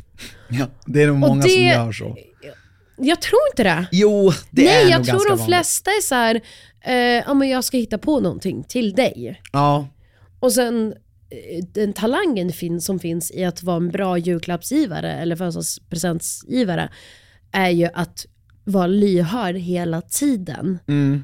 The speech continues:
Speaker 2: och köpa någonting som man vet den personen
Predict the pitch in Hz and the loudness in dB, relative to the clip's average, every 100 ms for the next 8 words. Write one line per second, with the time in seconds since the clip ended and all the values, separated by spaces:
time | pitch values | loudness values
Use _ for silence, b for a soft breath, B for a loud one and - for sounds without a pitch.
0 | - 202 185 - 185 160 - 165 170 165 | -6 -4 -4 -2 -2 -4 -4 -2 0 -2
1 | 170 165 165 165 165 156 - 165 170 170 | -4 -6 -6 -4 -2 -4 -4 -6 -4 -4
2 | 165 160 160 | -4 -4 -6